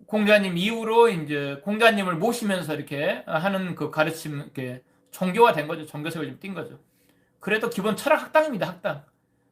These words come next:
저 소크라테스 어떤 그것을 철학 학당으로 보지 우리가 종교로 안 보지만은 결국은 소크라테스 교가 됐어요, 사실은. 철학이라 하더라도 결국은 신봉합니다.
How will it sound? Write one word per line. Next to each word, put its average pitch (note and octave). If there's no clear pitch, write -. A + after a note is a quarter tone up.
저 G3
소크라테스 A#3+
어떤 G#3+
그것을 F#3+
철학 C4+
학당으로 B3+
보지 F3+
우리가 E3+
종교로 F3
안 C#3+
보지만은 E3+
결국은 A#3
소크라테스 C4+
교가 G#3+
됐어요, D3+
사실은. D3
철학이라 C#4+
하더라도 A#3+
결국은 A#3
신봉합니다. A#3+